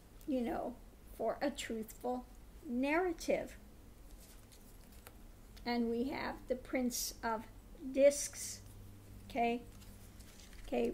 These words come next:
wanting to go forward, and they're looking at this, and I would say in this case, but let me put out a few more cards. I would say in this case, yeah. He, he's not gonna get to do that.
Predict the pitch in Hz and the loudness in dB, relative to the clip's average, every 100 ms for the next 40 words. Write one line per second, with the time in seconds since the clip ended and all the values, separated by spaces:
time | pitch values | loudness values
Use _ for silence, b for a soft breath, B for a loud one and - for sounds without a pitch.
0 | - 233 254 247 - 247 240 - 240 208 | 4 6 8 6 6 6 6 6 4 8
1 | 240 220 - 294 294 285 262 269 - 254 | 8 8 8 10 10 12 10 8 4 4
2 | 254 262 285 339 359 359 302 294 269 254 | 6 6 6 6 6 6 6 6 8 8
3 | 247 - 269 254 262 262 277 302 302 - | 8 6 6 4 4 2 2 2 0 2
4 | - 247 240 - 247 240 254 320 - - | 6 8 8 6 6 6 6 4 4 2
5 | - - 539 247 - - B B B B | 2 6 6 4 0 -2 B B B B
6 | - 294 330 339 - 262 247 220 247 226 | -2 4 4 4 2 2 2 0 0 0
7 | 220 - 269 226 - 262 254 294 - 294 | 0 -2 2 2 0 -2 2 2 6 8
8 | 262 - 254 254 254 - 220 208 - - | 8 6 4 4 2 0 0 -2 -4 -6
9 | 247 220 - - - - - - - B | -2 0 -2 -6 -14 -18 -16 -16 -16 B
10 | B B B B B B - - - 311 | B B B B B B -16 -16 -2 2
11 | 311 269 294 269 247 220 - 277 220 202 | 2 4 2 2 0 0 0 -2 0 0
12 | 196 - 247 208 202 190 185 165 | 0 0 -2 0 0 0 0 -2